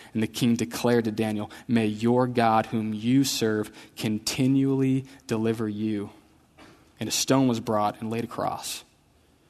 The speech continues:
And in verse nineteen, when day broke, the king ran in haste to see what happened. You know when the story gets exciting? You know when living a life on the cutting edge of faith gets exciting?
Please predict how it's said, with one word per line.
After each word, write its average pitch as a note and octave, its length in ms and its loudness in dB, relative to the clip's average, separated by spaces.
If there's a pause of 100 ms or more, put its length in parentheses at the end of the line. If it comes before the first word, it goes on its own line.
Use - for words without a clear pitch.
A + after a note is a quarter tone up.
(880)
And A2+ 120 -4
in A2 80 -2
verse A#2+ 180 2
nineteen, B2+ 420 4
when A#2 140 4
day B2+ 160 4
broke, A#2+ 300 2
the B2 80 -2
king B2+ 560 0
ran B2 260 2
in A#2 100 0
haste A#2 440 -2 (180)
to B2+ 100 -2
see A#2+ 520 2
what A2 180 -6
happened. G#2+ 540 -6 (720)
You B2 100 2
know F3+ 60 6
when G3+ 80 4
the B2+ 60 2
story C3 320 0
gets B2 180 -2
exciting? A2+ 500 -6 (1800)
You C3 80 2
know D3 140 6
when C#3+ 280 6
living C#3 200 6
a B2 60 4
life B2 280 4
on A#2+ 60 2
the A#2 80 -2
cutting B2 340 0
edge A#2 140 -2
of A#2 80 -6
faith A#2 480 0
gets A#2 340 -2
exciting? A#2 600 -4